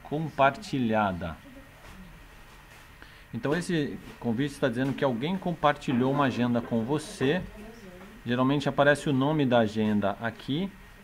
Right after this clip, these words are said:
E quando você entrar na sua agenda, você vai ver à esquerda que a agenda compartilhada aparece. Por exemplo, neste caso, a agenda compartilhada é o Museu Atividades.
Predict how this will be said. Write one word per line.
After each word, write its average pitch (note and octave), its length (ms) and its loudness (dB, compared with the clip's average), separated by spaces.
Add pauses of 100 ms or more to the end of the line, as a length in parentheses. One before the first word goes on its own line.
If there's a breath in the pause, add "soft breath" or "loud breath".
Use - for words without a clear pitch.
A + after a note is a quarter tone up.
(880)
E D#3 380 2 (380)
quando G3+ 240 2
você F#3 340 0
entrar E3 580 4
na C#3+ 140 4
sua A2+ 420 2
agenda, G#2 640 2 (2000)
você B2 320 -4
vai E3 160 2
ver A#2 320 2
à A#2+ 100 6
esquerda A2+ 760 0 (280)
que B2 120 -4
a B2+ 120 2
agenda C3+ 440 0
compartilhada C3+ 720 2
aparece. A#2+ 600 2
Por B2 140 -2
exemplo, A#2 380 0
neste F3 340 0
caso, C3+ 440 6
a A#2 60 8
agenda C3 280 4
compartilhada C3 760 4
é C#3+ 40 10
o C#3+ 40 6
Museu C#3+ 520 4
Atividades. A2 1000 0